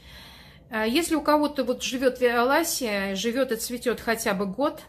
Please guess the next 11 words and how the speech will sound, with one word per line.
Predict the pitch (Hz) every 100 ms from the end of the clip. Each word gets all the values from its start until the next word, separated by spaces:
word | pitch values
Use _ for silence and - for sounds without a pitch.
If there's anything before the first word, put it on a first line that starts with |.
| -
буду | 214 247 254
очень | 277 254 247 208 196
рада | 214 233 262
и | 226
очень | 220 - 196
признательна | 208 190 208 226 240 233
за | 208 196
ваши | 202 -
советы, | - 202 226 254 233
за | 208
какие-то | 196 190 208 196 190 185